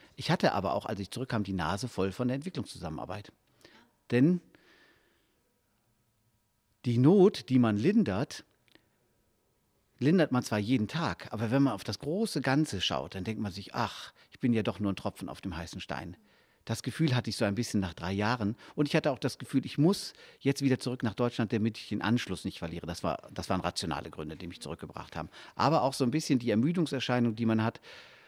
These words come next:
dass man sagt, "Boah, jeden Tag kommen wieder die neuen Patienten." Und ich konnte im,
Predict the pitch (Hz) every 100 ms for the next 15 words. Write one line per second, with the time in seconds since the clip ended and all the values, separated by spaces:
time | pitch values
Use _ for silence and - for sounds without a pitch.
0 | - - 247 208 - 110 110 113 170 160
1 | 139 110 113 104 - - - - - 123
2 | 120 120 104 110 113 117 104 98 - 104
3 | 87 - - 104 - 156 208 170 104 -
4 | 101 95